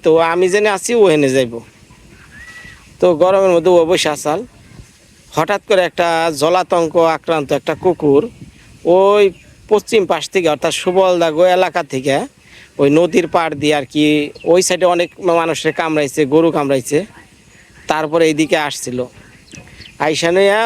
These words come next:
ওই যখনই আমরা দুজন সামনে পড়ছি, ও আমাদের দিকে আর কি আক্রমণ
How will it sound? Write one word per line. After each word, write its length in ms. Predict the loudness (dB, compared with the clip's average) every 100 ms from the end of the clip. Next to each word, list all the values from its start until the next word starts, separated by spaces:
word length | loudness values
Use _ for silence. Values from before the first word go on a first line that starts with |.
| 2
ওই 120 | 4 2 0 -4 -2
যখনই 440 | -2 0 2 4 2 0 -8 -20 -12 -6
আমরা 220 | -2 0 2
দুজন 240 | 2 2 2 -2
সামনে 240 | -2 0 0
পড়ছি, 280 | 0 0 0 0 -6 -20 -20 -20 -20 -20 -20 -2 2
ও 20 | 2 2
আমাদের 300 | -2 0 0
দিকে 140 | 0 0
আর 60 | -2 0
কি 80 | 0 2 0
আক্রমণ 300 | -2 0 0